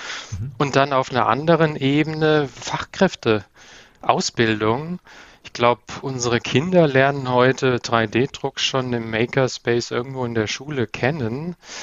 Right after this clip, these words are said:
Speaker 2: Aber die Vielzahl an Mitarbeitern, die eigentlich Konstruktion klassisch gelernt hat, jetzt zu transferieren, denen zu helfen, auch in drei D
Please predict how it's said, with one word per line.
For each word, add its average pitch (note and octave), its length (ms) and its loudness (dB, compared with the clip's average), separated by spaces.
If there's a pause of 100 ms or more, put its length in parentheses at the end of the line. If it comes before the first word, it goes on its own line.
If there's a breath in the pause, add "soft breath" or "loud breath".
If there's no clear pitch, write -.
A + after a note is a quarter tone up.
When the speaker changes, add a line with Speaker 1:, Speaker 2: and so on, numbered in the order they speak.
(460 loud breath)
Speaker 2:
Aber B2+ 200 0
die D3 160 -8
Vielzahl D#3+ 880 0
an A#2+ 240 0
Mitarbeitern, A#2 960 0
die A#2+ 340 -6
eigentlich A2+ 380 -6
Konstruktion B2+ 880 -6
klassisch C#3 540 -4
gelernt A#2+ 600 0
hat, - 360 -2
jetzt - 340 -2 (560)
zu D#3 420 -12
transferieren, C3 1000 0
denen C#3 420 -2
zu A#2+ 220 -2
helfen, A#2+ 600 0 (460 loud breath)
auch A2+ 320 2
in A#2+ 220 -6
drei G#2+ 320 -2
D C#3 280 -2